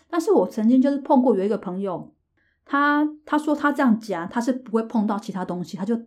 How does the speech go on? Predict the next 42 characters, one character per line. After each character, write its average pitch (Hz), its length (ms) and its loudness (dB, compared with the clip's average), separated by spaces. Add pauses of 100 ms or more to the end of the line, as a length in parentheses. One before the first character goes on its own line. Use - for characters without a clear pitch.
(120)
直 190 160 -8
接 208 140 -2
用 208 120 0
他 196 160 -6
的 185 200 -6
原 214 320 2
本 175 200 -2
的 165 100 -8
筷 202 300 -4
子 - 300 -12
就 202 140 -6
夹 175 260 -8
我 180 120 -6
那 185 120 -6
盘 170 180 -8
素 165 220 -10
菜。 - 260 -10 (320)
在 427 240 2
他 339 220 -2
夹 226 260 0
之 254 220 -4
前， 208 320 -2
我 247 100 6
也 320 60 10
有 247 100 8
跟 214 140 -2
他 208 160 -2
说， 196 340 -8 (400)
这 285 120 -2
样 247 180 4
子 202 340 -4
我 180 160 -6
就 233 140 4
不 220 160 -6
会 202 80 -4
再 208 100 -4
吃 208 160 -8
这 196 140 -6
一 190 40 -2
盘 170 180 -8
菜 165 260 -10
了。 - 200 -12